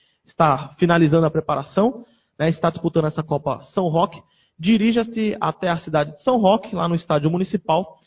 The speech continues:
que a Lusa tá disputando esse, esse mini torneio, esse mini campeonato aí, que eu acho bem, bem bacana pra, pra entrar com o pé direito, entrar bem preparado aí nessa Copa São Paulo. Copa São Paulo que nos últimos anos tá dando bastante alegria pra nós, né, Rafa?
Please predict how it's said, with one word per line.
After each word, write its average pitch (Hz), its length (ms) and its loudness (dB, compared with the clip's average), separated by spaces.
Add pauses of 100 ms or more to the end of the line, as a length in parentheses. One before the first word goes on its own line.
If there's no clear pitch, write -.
(220)
que - 80 -6
a - 20 -2
Lusa 180 200 -2
tá 190 100 -2
disputando 175 420 -4
esse, 160 280 -6
esse 160 220 -8
mini 165 220 0
torneio, 156 480 0
esse 156 140 -4
mini 156 200 -4
campeonato 147 520 -4
aí, 151 220 -4 (380)
que - 60 -4
eu 196 60 0
acho 196 200 0
bem, 165 480 -2 (200)
bem 156 140 -4
bacana 160 440 -2
pra, 160 360 -2 (420)
pra 170 120 0
entrar 165 180 0
com 170 80 -4
o 160 40 -2
pé 170 140 2
direito, 151 400 2
entrar 147 200 0
bem 156 180 -2
preparado 143 460 0
aí 143 80 -2
nessa 147 220 -6
Copa 151 260 -6
São 175 220 -2
Paulo. 113 380 -6
Copa 185 240 -2
São 220 160 0
Paulo 214 200 0
que 240 80 -6
nos 233 120 0
últimos 233 320 0
anos 190 160 -2
tá 240 140 -2
dando 220 240 -4
bastante 226 360 -4
alegria 220 280 -2
pra 285 120 -6
nós, 165 200 0
né, 175 80 -2
Rafa? 143 240 -8